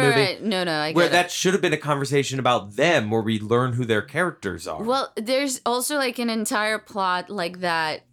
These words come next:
Speaker 2: in, similar in this movie, an additional one,
Speaker 1: Mm-hmm.
Speaker 2: which is, like, the whole nonsense about, like, Natalie Portman, like,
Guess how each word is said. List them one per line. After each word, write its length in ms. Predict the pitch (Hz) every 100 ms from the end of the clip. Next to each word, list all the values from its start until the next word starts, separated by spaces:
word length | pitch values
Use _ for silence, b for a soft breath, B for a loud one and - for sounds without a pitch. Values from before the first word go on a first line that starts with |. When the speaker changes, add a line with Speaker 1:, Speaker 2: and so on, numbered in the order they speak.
| -
Speaker 2:
in, 160 | 160 175 _ -
similar 480 | - 190 185 175 165
in 320 | - 180 175
this 240 | 180 -
movie, 440 | 180 165 160 151 139
an 120 | 170 165
additional 540 | 170 214 - 175 151
one, 320 | 143 139 139 - B
Speaker 1:
Mm-hmm. 180 | 107 151
Speaker 2:
which 140 | 233
is, 160 | 254 254
like, 200 | 254 233
the 120 | 233
whole 300 | 233 233 233
nonsense 680 | 226 196 208 226 233 220 214
about, 300 | 190 190 190
like, 220 | 185 196
Natalie 400 | 175 175 190 185
Portman, 680 | - 202 180 190 196 220 220
like, 380 | 190 170 170